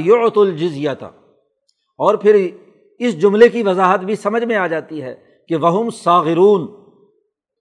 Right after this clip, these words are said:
کہ وہ ذلیل ہو کر وہ مال ادا کریں، کیونکہ انہوں نے تکبر اور غرور سے لوگوں کو ذلیل بنا کر لیا تھا۔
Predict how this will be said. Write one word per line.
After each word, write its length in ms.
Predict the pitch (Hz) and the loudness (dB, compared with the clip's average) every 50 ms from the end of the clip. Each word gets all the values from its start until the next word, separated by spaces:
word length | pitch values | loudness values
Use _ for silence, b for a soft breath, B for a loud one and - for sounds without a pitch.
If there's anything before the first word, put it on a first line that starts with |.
| _ _ _ _ | _ _ _ _
کہ 80 | - 135 | -8 -4
وہ 200 | 135 175 220 214 | 2 2 2 2
ذلیل 440 | 147 113 143 156 170 214 254 269 | 4 2 2 4 4 4 4 6
ہو 180 | 247 214 220 226 | 6 6 6 4
کر 180 | 220 226 226 226 | 4 4 2 4
وہ 260 | 214 208 220 220 214 - - - _ _ _ _ _ _ | 4 4 2 2 0 -2 -8 -20 _ _ _ _ _ _
مال 320 | - 113 131 147 165 185 202 190 | -12 -4 0 2 2 2 2 -2
ادا 260 | 151 147 151 160 160 | -4 -4 -4 -4 -4
کریں، 320 | 156 - 147 160 165 143 95 - _ _ _ _ _ _ | -4 -6 -6 -6 -8 -8 -12 -16 _ _ _ _ _ _
کیونکہ 280 | - 135 147 151 - 196 | -8 -6 -6 -4 -2 -2
انہوں 240 | 196 185 185 202 214 | -2 -2 -2 -2 -4
نے 100 | 220 214 | -4 -4
تکبر 560 | 214 - - - - 185 170 151 180 233 220 | -4 -6 -6 -4 -2 -2 0 4 4 4 4
اور 100 | 214 190 | 4 2
غرور 380 | 151 135 151 156 165 196 220 | -2 -2 -2 0 2 2 0
سے 180 | 214 - - 196 | 0 -2 -6 -6
لوگوں 300 | 160 170 180 175 196 214 | -4 -4 -4 -4 -4 -4
کو 120 | 190 208 | -4 -4
ذلیل 420 | 185 151 135 160 165 185 214 233 226 | -4 -4 -4 -2 -2 -2 -2 -2 -2
بنا 260 | 208 208 202 190 190 | -2 -2 -2 -4 -6
کر 140 | - 196 180 | -6 -8 -8
لیا 280 | 156 151 156 156 156 | -8 -8 -6 -6 -6
تھا۔ 200 | 147 117 104 101 | -6 -8 -14 -20